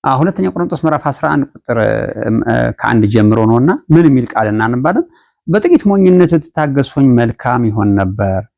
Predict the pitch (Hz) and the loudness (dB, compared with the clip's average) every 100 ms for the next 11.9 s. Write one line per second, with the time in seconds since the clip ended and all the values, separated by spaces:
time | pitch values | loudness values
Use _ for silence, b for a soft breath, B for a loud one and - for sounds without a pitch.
0 | _ _ _ _ 139 131 - 131 131 139 | _ _ _ _ 0 0 2 2 2 2
1 | 131 110 107 101 104 147 180 220 180 180 | 0 2 2 0 2 2 4 2 2 0
2 | 170 202 - _ _ _ _ _ - 127 | 0 -4 -10 _ _ _ _ _ -6 -4
3 | 117 107 - 104 98 104 _ _ _ _ | -2 -2 -4 -4 -6 -6 _ _ _ _
4 | _ 127 175 160 233 226 214 - 175 214 | _ 0 2 4 4 2 -2 -4 -2 -2
5 | - - 139 139 131 113 104 101 - - | -6 -4 -4 -2 0 0 0 -2 -4 -4
6 | 98 101 - - 147 180 185 - 147 123 | -2 -4 -2 0 4 4 2 -2 -8 -2
7 | 123 160 180 254 _ _ _ _ _ 135 | 2 4 2 -4 _ _ _ _ _ 2
8 | 147 170 180 180 170 151 - 170 - 214 | 4 4 0 0 0 0 -4 -8 -8 -8
9 | 160 123 139 - - - _ _ - 135 | -4 -2 -2 -4 -8 -8 _ _ -4 -2
10 | - - 254 165 131 214 247 - - 120 | -2 0 2 4 4 4 2 -2 -4 -4
11 | 135 - - 107 - - 110 123 | -4 -8 -6 -8 -6 -6 -4 -8